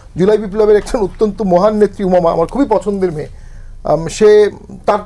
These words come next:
তার জন্য কিন্তু সবাই ছেড়ে দেওয়া উচিত ছিল, যে ও এত সাহসী ভূমিকা পালন করেছে, এত কষ্ট করেছে, এত স্যাক্রিফাইস করেছে, এবং তার বিরুদ্ধে কোনো আর্থিক কেলেঙ্কারি কিচ্ছু নাই, ওই পদটা অফ রাখা যেত, সেটা কিন্তু হয়নি। রাজনীতি তো খুব নিষ্ঠুর।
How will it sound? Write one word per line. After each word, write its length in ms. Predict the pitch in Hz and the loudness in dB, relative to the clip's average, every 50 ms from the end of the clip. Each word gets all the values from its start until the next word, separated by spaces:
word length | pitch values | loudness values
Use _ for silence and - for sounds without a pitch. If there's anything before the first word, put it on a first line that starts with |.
| - - | -4 -2
তার 120 | 226 214 202 | -2 -2 -2
জন্য 120 | 262 262 254 240 | -4 -6 -6 -6
কিন্তু 140 | 262 240 214 | -4 -4 -2
সবাই 120 | 254 262 - - | -2 -2 0 0
ছেড়ে 140 | 233 254 254 | 2 4 4
দেওয়া 120 | 269 262 226 | 4 2 0
উচিত 120 | 214 - - | -2 -8 -10
ছিল, 100 | - 135 131 - - | -10 -10 -10 -10 -8
যে 40 | 143 151 - | -6 -2 0
ও 20 | 185 - 147 143 | 0 0 0 -2
এত 80 | - 220 208 - | -2 -4 -4 0
সাহসী 240 | 220 214 220 214 247 | 2 2 2 0 0
ভূমিকা 200 | 220 233 233 226 202 208 | -2 -2 0 0 0 0
পালন 160 | 202 208 214 190 | 0 0 0 0
করেছে, 240 | 208 196 180 - 151 131 - - - - - - - 180 | 0 -2 -2 -2 -4 -8 -8 -10 -14 -12 -6 -4 -2 -2
এত 100 | - 262 262 262 | 0 0 2 2
কষ্ট 180 | 247 - - 254 226 220 | 2 0 -2 -4 -2 0
করেছে, 280 | 226 214 - - 151 143 - - - - - - 214 | 2 2 2 0 -2 -6 -6 -8 -14 -8 -6 -4 -4
এত 60 | 240 254 202 | -4 -4 -2
স্যাক্রিফাইস 400 | - 220 214 214 220 247 254 233 - - | -2 -2 -2 -2 0 0 0 0 0 0
করেছে, 180 | 233 202 175 214 | 0 0 2 0
এবং 80 | 208 202 | 0 0
তার 120 | 226 214 214 | 0 0 0
বিরুদ্ধে 200 | 214 208 220 202 226 | 0 -2 -4 -4 0
কোনো 80 | 220 202 | 0 0
আর্থিক 200 | 185 185 - - - - | 0 -2 -4 -10 -6 -2
কেলেঙ্কারি 320 | 226 226 226 214 220 220 240 | -2 0 2 0 0 0 -2
কিচ্ছু 180 | 269 - 269 254 180 | -8 -6 -4 -4 -2
নাই, 100 | 135 131 - - - - - - - - - - | -4 -4 -6 -12 -18 -20 -20 -20 -18 -8 -4 -2
ওই 60 | 226 - | -2 0
পদটা 220 | 254 247 233 - - - 202 | 0 0 0 0 -2 0 0
অফ 80 | 202 208 226 | 0 0 0
রাখা 140 | 220 190 180 151 | -2 0 0 -2
যেত, 140 | 139 - - - - - - - | -4 -6 -10 -12 -14 -16 -14 -8
সেটা 140 | - 202 226 | -4 -4 -4
কিন্তু 140 | 226 202 185 139 | -2 -4 -4 -2
হয়নি। 260 | 156 170 170 143 113 98 - - - - - - - | -2 -2 -2 -2 -6 -10 -12 -16 -20 -20 -14 -6 -4
রাজনীতি 280 | 135 139 147 202 220 202 | -4 -4 -2 -4 -6 -6
তো 40 | 233 233 | -6 -6
খুব 100 | 247 175 180 | -4 -2 -2
নিষ্ঠুর। 340 | 190 - - - 214 175 139 | -2 -2 -4 -4 -2 -2 -2